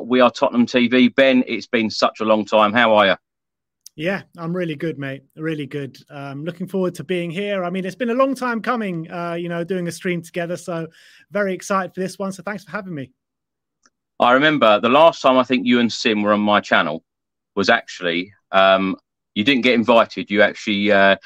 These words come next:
Speaker 1: just sabotaged my stream because, <laughs> uh, of course, it was Norwich away under Antonio Conte when we just clinched Champions League. You remember those days?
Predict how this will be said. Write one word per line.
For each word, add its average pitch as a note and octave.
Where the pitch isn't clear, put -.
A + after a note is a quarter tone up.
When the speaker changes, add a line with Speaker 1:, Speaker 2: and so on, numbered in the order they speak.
Speaker 1:
just G#2+
sabotaged G#2+
my A2
stream F#2+
because, G#2+
<laughs> -
uh, A2+
of A#2+
course, C#3+
it C#3+
was B2+
Norwich E3
away C#3
under C#3+
Antonio C#3+
Conte D3+
when A2
we A#2
just -
clinched B2+
Champions B2+
League. B2
You G#2+
remember A#2+
those A#2
days? B2